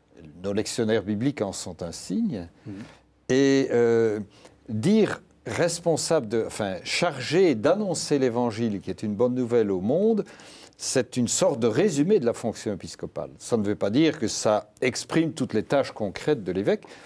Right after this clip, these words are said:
Speaker 1: D'ailleurs, il y a une triple dimension dans le ministère de l'évêque et des autres ministères, qui est, euh, le témoignage prophétique, l'annonce de l'évangile,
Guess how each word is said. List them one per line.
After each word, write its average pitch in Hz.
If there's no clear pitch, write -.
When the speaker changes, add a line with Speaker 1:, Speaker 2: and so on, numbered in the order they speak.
Speaker 1:
D'ailleurs, 127
il 123
y 107
a -
une 101
triple 101
dimension 113
dans 98
le 92
ministère 95
de 90
l'évêque 87
et 98
des 87
autres 123
ministères, 131
qui 123
est, 113
euh, 90
le 135
témoignage 135
prophétique, -
l'annonce 104
de 95
l'évangile, 92